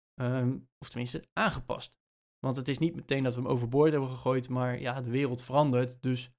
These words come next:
soms moet je de strategie ook daarmee, ja, doorontwikkelen. Maar je hebt in ieder geval een, een begin om, eh, jezelf aan te houden en om vanuit te gaan.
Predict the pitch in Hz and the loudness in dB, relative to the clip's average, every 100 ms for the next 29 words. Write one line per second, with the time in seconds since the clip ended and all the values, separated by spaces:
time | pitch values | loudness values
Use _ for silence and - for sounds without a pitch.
0 | _ _ - 156 127 131 127 123 - 127 | _ _ 0 0 0 -4 -2 -4 0 0
1 | - 135 135 151 135 135 131 127 123 123 | 0 -4 0 0 0 2 4 4 2 0
2 | 123 _ _ _ _ _ 131 120 113 139 | -2 _ _ _ _ _ -4 -4 2 4
3 | 151 131 117 127 123 123 139 _ _ _ | 4 4 2 2 2 -2 -4 _ _ _
4 | _ _ _ _ _ _ _ _ - 143 | _ _ _ _ _ _ _ _ -2 -2
5 | 143 147 165 165 160 208 220 175 160 160 | 0 0 2 0 2 2 2 2 4 4
6 | 147 147 - 143 139 143 165 165 156 - | 4 0 -2 0 0 4 4 4 0 -8
7 | _ 151 147 139 - _ _ 143 131 127 | _ 4 4 2 -8 _ _ -4 0 0
8 | 127 131 165 - 127 117 127 127 131 127 | 2 6 6 6 2 0 2 4 4 2
9 | 131 127 120 127 131 127 - - - | 2 0 0 0 2 0 -2 -12 -14